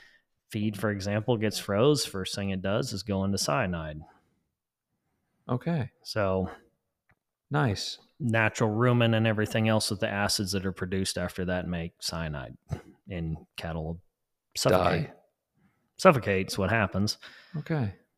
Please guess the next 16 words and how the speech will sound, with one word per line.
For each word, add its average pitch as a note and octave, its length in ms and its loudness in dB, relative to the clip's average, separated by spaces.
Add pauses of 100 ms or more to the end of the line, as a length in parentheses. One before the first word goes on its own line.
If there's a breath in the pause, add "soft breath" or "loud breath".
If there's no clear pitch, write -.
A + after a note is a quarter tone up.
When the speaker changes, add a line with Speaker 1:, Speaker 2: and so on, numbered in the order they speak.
(600)
Speaker 1:
Your A#2 140 4
blood A#2 420 10
cannot A2+ 400 6
carry A2+ 260 6
oxygen G2+ 680 2
when F#2+ 200 -8
Speaker 2:
That's A2+ 200 8
Speaker 1:
you A#2+ 60 8
Speaker 2:
another A#2 240 8
reason A#2 240 8
Speaker 1:
ingest A2 60 2
Speaker 2:
to A2 60 4
get A2 160 8
out G2+ 120 12
of G2+ 60 2
cows. - 460 0